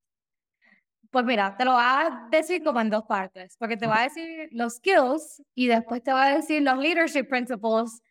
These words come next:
Speaker 1: que normalmente buscan dentro de los operations managers,
Speaker 2: Excelente.
Speaker 1: ¿verdad? <laughs> Tengo que hacerlo así. Eh, bueno, entre los skills, pues, comunicación. Suena sencillo, ¿verdad? Pero cuando trabajas dentro de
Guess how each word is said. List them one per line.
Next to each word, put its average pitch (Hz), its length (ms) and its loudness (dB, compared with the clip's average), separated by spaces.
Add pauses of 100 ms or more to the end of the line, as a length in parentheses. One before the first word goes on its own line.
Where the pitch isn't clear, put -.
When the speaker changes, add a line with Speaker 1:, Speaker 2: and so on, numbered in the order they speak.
(220)
Speaker 1:
que 220 840 2
normalmente 226 580 2
buscan 254 380 0
dentro 220 240 -2
de 214 80 0
los 208 140 0
operations 214 600 -4
managers, 180 500 -6
Speaker 2:
Excelente. - 100 -4
Speaker 1:
¿verdad? 196 340 0 (260)
<laughs> 285 960 -2
Tengo 233 260 4
que 247 80 4
hacerlo 247 340 2
así. 214 480 -4
Eh, 294 360 2
bueno, 240 340 0
entre 285 280 0
los 294 160 0
skills, 359 560 -2
pues, 277 440 0
comunicación. 233 1300 -2 (340)
Suena 277 320 2
sencillo, 254 520 0
¿verdad? 196 340 0 (260)
Pero 254 640 0
cuando 247 600 -2
trabajas 262 380 0
dentro 349 340 -4
de 302 480 -4